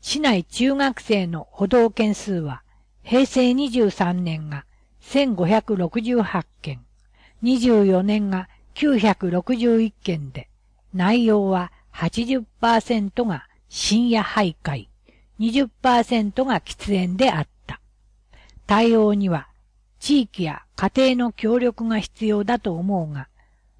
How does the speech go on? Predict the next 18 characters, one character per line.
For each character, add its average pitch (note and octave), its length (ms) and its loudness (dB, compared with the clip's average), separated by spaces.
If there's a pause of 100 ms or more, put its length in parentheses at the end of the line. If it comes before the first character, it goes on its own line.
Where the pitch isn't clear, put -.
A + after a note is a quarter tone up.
ど B3+ 140 2
の C#4+ 120 2
よ G#3 200 4
う F3 40 0
に D#3 240 -10
体 G#3 220 0
制 G#3 300 2
を A#3 260 0
構 F#3 200 0
築 - 280 -8
す - 160 -10
る D3+ 120 -4
の C#3+ 120 -6
か。 - 200 -16 (1160)
教 G#3 180 4
育 G3 240 0
指 F#3 260 -6
導 D#3+ 180 -2